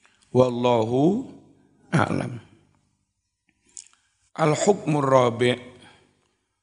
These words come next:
utawi hukum kang kaping papat yaiku halil iftaru lil marid wal musafir rukhsatun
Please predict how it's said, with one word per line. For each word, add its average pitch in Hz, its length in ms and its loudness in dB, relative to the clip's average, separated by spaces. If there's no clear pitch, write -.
utawi 139 560 0
hukum 139 640 0
kang 127 240 2
kaping 113 480 0
papat 117 480 0
yaiku 120 640 2
halil 143 320 2
iftaru 165 640 -2
lil 143 240 -2
marid 131 400 0
wal 117 160 2
musafir 117 840 0
rukhsatun 165 880 0